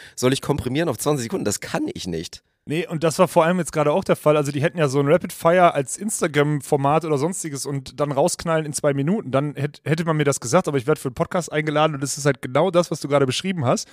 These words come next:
Speaker 2: Dich unterbricht immer einer, weil er dann doch den anderen nochmal dran nimmt. Es war wie so ein: Ich bin der Lehrer und nehm die anderen drei ran. Und ganz awkward war auch, er hat zwischendurch auch die anderen erwischt, weil er wollte dem eine Frage stellen und der so: Äh, nee, keine Ahnung, soll der beantworten. So richtig, so richtig unangenehm. Ich bin gespannt, was, und die werden hundertprozentig noch Post-Production und so machen.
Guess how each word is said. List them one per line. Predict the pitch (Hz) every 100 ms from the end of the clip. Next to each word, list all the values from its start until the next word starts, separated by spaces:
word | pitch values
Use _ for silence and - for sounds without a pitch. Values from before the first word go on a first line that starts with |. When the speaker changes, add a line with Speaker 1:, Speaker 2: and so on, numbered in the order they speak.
| - - -
Speaker 2:
Dich | 127
unterbricht | 147 127 160 -
immer | 233 202
einer, | 196 180
weil | 156
er | 143
dann | 143
doch | 147
den | 139
anderen | 160 220
nochmal | 196 175 123
dran | - 202
nimmt. | 226
Es | 147 117
war | 147
wie | 180
so | 165
ein: | 151 139
Ich | 143
bin | 196
der | 165
Lehrer | 139 180 196
und | 156
nehm | 175
die | 156
anderen | 185 185
drei | 135 127
ran. | 127 190 - - - -
Und | 143
ganz | 147 190
awkward | 160 185 185
war | 165
auch, | 160
er | 139
hat | 139
zwischendurch | - - 139 190 - -
auch | -
die | - 143
anderen | - 247 135
erwischt, | 95 90 104 - - - _ _ _ -
weil | 135
er | 139
wollte | 165 -
dem | 151
eine | 131
Frage | - 185 180
stellen | - 123 139 226 - _ _ _
und | 143
der | 147
so: | 139 117 - -
Äh, | 117 107 101 92 _ _ _ -
nee, | 95 90 _
keine | 113 107
Ahnung, | 120 110
soll | 101
der | 117 135
beantworten. | 104 107 110 131
So | 131
richtig, | 208 - 226
so | 156
richtig | 160 202 190
unangenehm. | 180 143 135
Ich | 143
bin | 170
gespannt, | 175 - 220
was, | 202
und | 165 135
die | 143
werden | 147 151
hundertprozentig | 185 190 170 - 170
noch | 147
Post-Production | - 180 - 175 175 -
und | 170
so | 156
machen. | 160 170